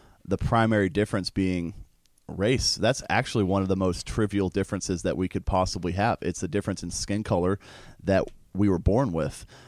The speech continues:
Uh, what about issues of, I don't know, gun control? We're, people are talking about that a lot. That's, that's been proven to be a, a problem with the human mind. Uh, those, those are issues that we should be focusing on instead of looking at something that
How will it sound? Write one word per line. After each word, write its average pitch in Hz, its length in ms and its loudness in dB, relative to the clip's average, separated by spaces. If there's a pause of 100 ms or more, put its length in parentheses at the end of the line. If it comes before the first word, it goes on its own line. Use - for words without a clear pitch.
(140)
Uh, 90 320 4 (200)
what 110 200 4
about 92 400 4 (380)
issues 98 460 2
of, 85 360 -2 (520)
I 104 60 4
don't 104 120 4
know, 92 240 2 (300)
gun 117 240 4
control? 101 540 2
We're, 101 160 2
people 107 260 2
are 101 80 4
talking 107 280 4
about 95 240 4
that 98 160 6
a 107 40 4
lot. 87 280 4
That's, 107 400 2 (340)
that's - 440 2 (280)
been 101 220 2
proven 104 360 4
to 104 100 -2
be 95 200 2
a, 78 120 0 (140)
a 85 80 0
problem 101 440 6
with 90 360 0 (180)
the 80 120 -6
human 92 340 -2
mind. 90 440 -2 (320)
Uh, 90 160 4
those, 107 300 6
those 117 300 4
are 98 100 4
issues 95 360 2
that 85 160 4
we 90 120 2
should 131 240 0
be 92 100 2
focusing 85 500 0
on 85 180 0
instead 98 280 0
of 85 80 0
looking 90 280 0
at 76 100 -4
something 85 420 -2
that 82 200 0